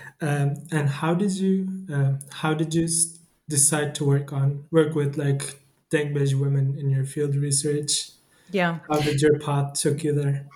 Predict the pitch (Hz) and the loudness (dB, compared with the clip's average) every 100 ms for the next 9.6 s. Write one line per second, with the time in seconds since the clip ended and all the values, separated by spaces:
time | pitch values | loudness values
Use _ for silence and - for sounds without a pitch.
0 | - _ _ 214 247 226 180 - 285 302 | -20 _ _ -4 0 0 -2 -2 0 2
1 | 339 - 269 262 254 247 - _ _ 226 | 2 0 -2 0 0 -2 -6 _ _ 0
2 | 233 240 240 208 - - 220 220 208 202 | 2 2 0 -2 -12 -6 0 2 2 2
3 | 196 196 - _ _ _ _ _ _ - | 0 -4 -10 _ _ _ _ _ _ -2
4 | 240 233 - 262 254 - 226 220 226 196 | 0 0 0 0 0 0 0 0 0 0
5 | 185 196 180 175 180 - - - - 175 | 0 0 0 -2 -6 -12 -14 -16 -18 -4
6 | 196 180 175 170 165 - - 185 170 165 | 0 2 2 0 -4 -8 -2 2 2 2
7 | 156 - 294 311 240 180 180 185 214 - | -2 -2 0 0 0 -2 0 0 0 -2
8 | 165 160 - _ _ - 185 156 175 - | -2 -2 -12 _ _ 2 2 0 -4 0
9 | 208 160 175 170 156 175 | 2 0 -2 -2 -2 -2